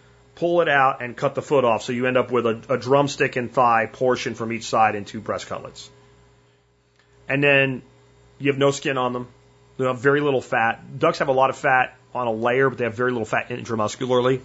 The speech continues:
So then I would take that and, and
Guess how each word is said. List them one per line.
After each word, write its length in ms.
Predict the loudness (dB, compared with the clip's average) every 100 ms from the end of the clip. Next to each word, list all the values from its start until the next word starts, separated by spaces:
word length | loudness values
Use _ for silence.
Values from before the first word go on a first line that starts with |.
| -14 -20 -20 -20 -20 -20 -12
So 540 | -4 0 2 2 -2 -4
then 200 | -2 0
I 80 |
would 180 | 0 -2
take 300 | -4 -6 -4
that 420 | -2 2 2 -2 -8
and, 160 | -12 -12 _ _
and 440 | -10 -6 -6 -8